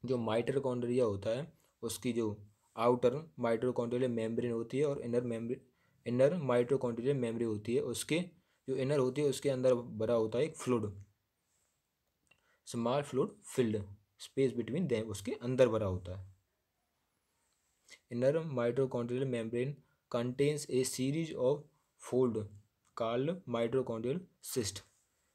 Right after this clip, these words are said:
जो mitochondrial की इनर मेम्ब्रेन होती है, इनर अंदर वाली,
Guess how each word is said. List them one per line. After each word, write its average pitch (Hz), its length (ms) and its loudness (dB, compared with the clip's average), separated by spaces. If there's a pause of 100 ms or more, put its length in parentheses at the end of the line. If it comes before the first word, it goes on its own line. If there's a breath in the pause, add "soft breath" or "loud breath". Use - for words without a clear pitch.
(140)
जो 123 160 0
mitochondrial 127 880 2
की 139 100 0
इनर 131 320 0
मेम्ब्रेन 120 360 0
होती 107 280 -4
है, 127 320 -6 (1000)
इनर 120 200 0
अंदर 117 320 2
वाली, 113 380 0